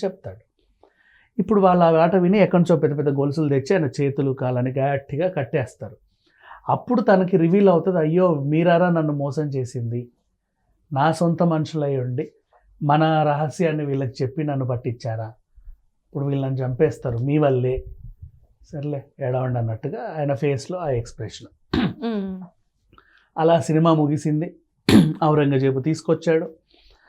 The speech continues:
Speaker 1: వికృతంగా ఇష్టం ఉన్నట్టు కోసాడు, కోసిన ప్రతి చోట ఉప్పు పెట్టాడు,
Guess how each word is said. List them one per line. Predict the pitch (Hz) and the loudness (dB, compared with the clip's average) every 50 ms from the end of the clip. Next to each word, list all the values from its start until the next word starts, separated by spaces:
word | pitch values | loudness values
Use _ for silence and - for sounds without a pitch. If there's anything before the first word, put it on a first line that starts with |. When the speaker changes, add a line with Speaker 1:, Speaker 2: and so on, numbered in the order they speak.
| - _ _ _ - - | -20 _ _ _ -6 0
Speaker 1:
వికృతంగా | 147 151 143 - 190 170 165 180 165 156 160 160 160 | 2 2 2 4 2 4 6 6 4 6 6 6 4
ఇష్టం | 156 143 - - 170 156 156 | 4 4 2 2 2 2 2
ఉన్నట్టు | 156 151 151 147 139 - 151 139 139 135 131 127 127 - - | 2 2 0 0 0 0 0 0 2 2 0 0 -4 -8 -2
కోసాడు, | - 151 151 151 151 170 151 151 151 165 165 - _ _ _ _ _ _ _ _ _ _ - | 2 2 2 4 2 0 0 0 0 -4 -6 -10 _ _ _ _ _ _ _ _ _ _ 2
కోసిన | - 160 156 156 160 156 | 4 4 4 6 4 2
ప్రతి | 151 - 156 147 135 156 139 - | 4 4 2 2 2 0 0 0
చోట | 156 147 139 143 | 0 0 2 2
ఉప్పు | 139 135 139 139 127 - 170 160 | 2 2 2 0 0 0 0 2
పెట్టాడు, | 151 160 156 147 151 160 151 147 151 160 | 4 4 2 2 0 -2 -2 -2 -2 -6